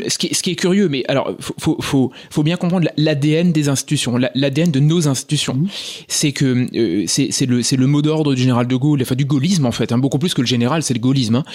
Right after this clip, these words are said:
Speaker 1: Le mot d'ordre initial, c'est de dire pas de pouvoir sans responsabilité, pas de responsabilité sans pouvoir.
Speaker 2: Mhm.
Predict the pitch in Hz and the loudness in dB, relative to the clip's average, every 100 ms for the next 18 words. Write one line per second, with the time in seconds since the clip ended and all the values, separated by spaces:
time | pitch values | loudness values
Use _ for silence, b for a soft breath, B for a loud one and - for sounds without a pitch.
0 | B B 139 143 151 151 156 123 - 135 | B B 0 2 2 2 0 -2 0 2
1 | 131 - 196 180 135 127 160 190 B B | 2 2 0 2 2 2 0 -2 B B
2 | - 151 170 151 143 156 135 131 147 135 | -6 -2 0 0 0 0 0 0 0 0
3 | 123 123 120 180 214 - - 156 147 139 | 0 0 2 0 -2 -10 -4 -2 0 0
4 | 151 135 127 123 165 170 156 147 131 - | 0 0 0 0 0 0 2 2 2 -2
5 | - 139 | -2 0